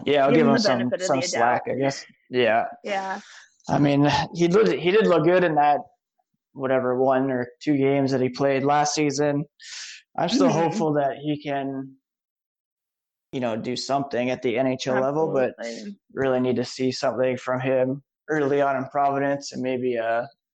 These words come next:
Speaker 1: a later this season call up. If he can't come up at some
Speaker 2: Yeah.
Speaker 1: point this season, then it'll, it'll be really concerning, but,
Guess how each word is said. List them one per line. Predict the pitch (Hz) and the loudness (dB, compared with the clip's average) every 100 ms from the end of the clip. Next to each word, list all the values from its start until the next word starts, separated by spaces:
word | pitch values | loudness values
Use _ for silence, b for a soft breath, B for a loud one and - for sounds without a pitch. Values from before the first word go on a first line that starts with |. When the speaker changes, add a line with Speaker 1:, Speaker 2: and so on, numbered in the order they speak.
| _ _ - _ | _ _ -20 _
Speaker 1:
a | - 123 123 - | -4 -2 -2 -6
later | 107 135 143 131 131 135 - _ - | -6 0 0 2 0 -2 -6 _ -4
this | 175 170 | -2 -2
season | - 180 180 175 170 | 0 2 2 2 0
call | 175 156 156 | 0 2 2
up. | 160 160 - _ _ _ _ b b _ | 2 -2 -12 _ _ _ _ b b _
If | 139 | -4
he | 156 | -2
can't | 190 175 - - _ | 0 0 -2 -10 _
come | - 147 | -4 -2
up | 147 226 | 0 2
at | 247 | 2
some | 302 | 2
Speaker 2:
Yeah. | 196 | 2
Speaker 1:
point | 127 117 | 0 -2
this | 131 - | -4 -4
season, | 135 120 120 | -4 -2 -2
then | 123 | -2
it'll, | 123 117 - | -4 -4 -8
it'll | 135 123 | -10 -6
be | 131 | -2
really | 127 135 | 0 0
concerning, | 120 131 123 127 123 123 123 | -2 -6 -6 -4 -2 -2 0
but, | 120 110 | 0 -2